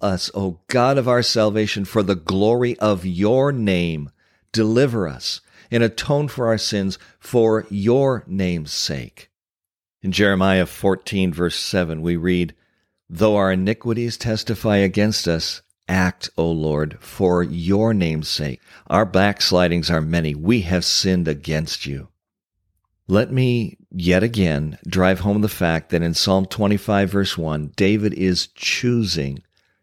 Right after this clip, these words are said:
to lift up his soul to God.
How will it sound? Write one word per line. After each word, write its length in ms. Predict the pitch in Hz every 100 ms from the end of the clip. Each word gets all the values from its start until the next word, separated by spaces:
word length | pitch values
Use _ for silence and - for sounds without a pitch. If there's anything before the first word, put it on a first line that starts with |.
| -
to 140 | 95
lift 580 | 87 90 101 135 - - -
up 320 | 110 95 - -
his 240 | - 92
soul 460 | - - 113 98 80
to 160 | - 87
God. 420 | 92 80 64